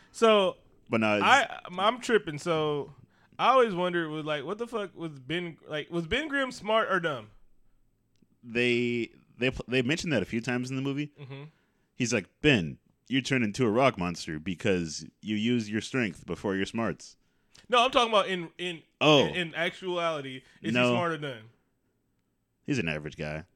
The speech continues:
Speaker 1: Yeah,
Speaker 2: He can fly,
Speaker 1: I
Speaker 2: he can fly a plane.
Speaker 1: Okay, so yeah, okay. 'Cause I was wondering what the fuck he was doing sitting next to Reed Richards' class when they were talking about fucking quantum physics and all this bullshit. Like, what the fuck is Ben Grimm doing here? Ain't this nigga a wrestler?
Speaker 2: I, <laughs> I honestly don't really understand why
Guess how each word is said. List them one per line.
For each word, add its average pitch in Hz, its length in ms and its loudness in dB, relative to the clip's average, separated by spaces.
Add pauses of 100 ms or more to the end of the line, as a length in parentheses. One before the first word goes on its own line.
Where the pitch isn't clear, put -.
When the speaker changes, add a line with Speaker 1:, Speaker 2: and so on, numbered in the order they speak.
Speaker 1:
Yeah, 190 180 -4
Speaker 2:
He 143 80 4
can 139 160 4
fly, 117 140 4
Speaker 1:
I 104 80 2
Speaker 2:
he 160 160 6
can 135 100 2
fly 104 220 4
a 85 80 0
plane. 104 500 0
Speaker 1:
Okay, 202 340 0
so 147 220 -4
yeah, 135 200 -4
okay. 110 280 -10 (240)
'Cause 185 100 2
I 240 120 12
was 208 80 6
wondering 190 280 4
what 170 140 0
the 156 80 -6
fuck 165 220 -4
he 175 160 -6
was 143 120 -6
doing 143 220 -6
sitting 139 220 -12
next 139 140 -10
to 131 80 -12
Reed 127 200 -8
Richards' 117 400 -10
class 117 300 -10
when 117 100 -14
they 127 80 -8
were 117 80 -8
talking 120 220 -8
about 110 180 -12
fucking 110 180 -12
quantum 107 300 -10
physics 107 320 -12
and 104 80 -14
all 107 140 -10
this 117 160 -10
bullshit. 135 560 -8 (400)
Like, - 180 -4
what 427 140 -2
the 453 120 4
fuck 466 180 6
is 403 80 4
Ben 302 200 4
Grimm 254 200 4
doing 240 180 6
here? 240 160 4
Ain't 302 120 2
this 381 140 4
nigga 392 140 2
a 214 60 8
wrestler? 311 380 0 (220)
Speaker 2:
I, 80 240 -2
<laughs> - 720 0
I 110 160 2
honestly 156 380 2
don't 92 320 -2
really 98 180 0
understand 90 540 -6
why 76 320 -8